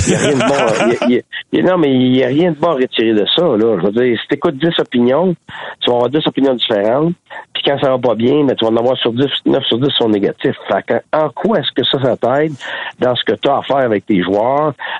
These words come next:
Speaker 1: dans ton attitude avec ton gérant, dans ce que t'as à faire par rapport à ta stratégie,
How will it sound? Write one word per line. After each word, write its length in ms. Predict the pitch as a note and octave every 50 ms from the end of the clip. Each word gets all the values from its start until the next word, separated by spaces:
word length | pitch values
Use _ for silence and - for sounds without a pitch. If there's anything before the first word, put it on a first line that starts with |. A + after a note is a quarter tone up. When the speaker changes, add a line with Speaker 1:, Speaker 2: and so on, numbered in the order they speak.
| -
Speaker 1:
dans 120 | - G#2 F#2+
ton 220 | - G2 G#2 A2+
attitude 480 | B2+ B2+ - - - - - C#3 C#3 B2
avec 200 | A#2 G#2+ G#2 G#2
ton 180 | - G#2+ G2+ F#2+
gérant, 600 | F#2 F#2+ F2 F2 F#2 F#2+ A2 A#2 C3 C#3+ D3+ D3+ C#3 - - - - -
dans 140 | - G#2+ G#2
ce 80 | - -
que 80 | G#2
t'as 200 | - - B2+ B2+
à 40 | A2
faire 200 | - - C#3 C#3
par 140 | - C3 A#2+
rapport 220 | A2+ G#2+ A#2 A#2
à 40 | A2
ta 120 | - G#2+ G2
stratégie, 500 | - - G2 F#2 F2 - - F#2 D2+